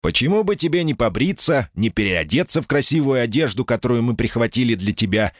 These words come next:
и не съесть чего-нибудь?" — предложил Бен. Он положил Фрэнку руку на плечо, заставив его снова сжаться. "Всё хорошо,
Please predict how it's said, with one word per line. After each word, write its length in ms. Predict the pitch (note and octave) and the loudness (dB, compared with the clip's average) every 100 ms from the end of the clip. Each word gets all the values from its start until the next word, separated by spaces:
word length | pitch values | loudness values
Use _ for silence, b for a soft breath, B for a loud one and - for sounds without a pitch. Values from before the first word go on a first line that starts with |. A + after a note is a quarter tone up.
| b | b
и 120 | - F#3 | -2 0
не 120 | G#3+ | 2
съесть 560 | - A#2 E3+ G3 - - | 0 2 2 0 -4 -4
чего-нибудь?" — 720 | C3+ A#2+ G#2 E2+ D2 - - _ _ | -2 2 0 0 -4 -4 -8 _ _
предложил 480 | E2+ F#2 E2+ D#2+ D2+ | -2 0 0 0 -2
Бен. 360 | C2 C#2 C2+ - _ _ _ | -4 -6 -10 -20 _ _ _
Он 160 | D#2 | -2
положил 400 | D#2+ F#2 F#2 G2+ | 0 0 2 0
Фрэнку 480 | F#2+ - G#2 G2 G#2 | -2 -2 -2 0 0
руку 240 | G2+ G#2+ F2+ | 0 0 -2
на 120 | E2+ | -2
плечо, 520 | E2 E2 - A#2 A2 b b | 0 0 0 0 0 b b
заставив 540 | D#2+ F#2+ G2+ G2+ F#2 | -2 0 0 -2 0
его 220 | F2+ E2+ | -2 0
снова 380 | F2 E2 D#2+ D#2+ | 0 0 0 0
сжаться. 640 | C#2+ C#2 D#2+ C2+ - C#2+ - _ _ _ | 0 -2 -2 -2 -4 -4 -8 _ _ _
"Всё 280 | - - F2+ | -6 0 0
хорошо, 720 | E2+ G#2 A2+ - D3+ D#3 F2+ | 0 0 0 0 0 0 -2